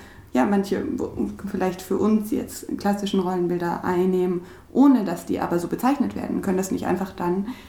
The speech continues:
die selbstgewählten Verhaltensweisen sein?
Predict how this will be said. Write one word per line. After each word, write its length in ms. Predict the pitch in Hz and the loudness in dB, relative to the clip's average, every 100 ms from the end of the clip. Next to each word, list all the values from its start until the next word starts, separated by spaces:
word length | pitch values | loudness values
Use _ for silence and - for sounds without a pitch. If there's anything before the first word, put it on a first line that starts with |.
| - - | -18 0
die 240 | 196 196 190 190 | 4 4 4 2
selbstgewählten 1200 | 202 233 - - 202 220 220 214 202 196 208 - - - - - - - | 2 0 0 -2 2 4 4 2 2 2 -2 -6 -16 -20 -20 -20 -20 -10
Verhaltensweisen 800 | - 226 330 269 180 208 214 240 | 0 2 6 6 6 2 6 6
sein? 360 | 180 180 226 | 6 2 -4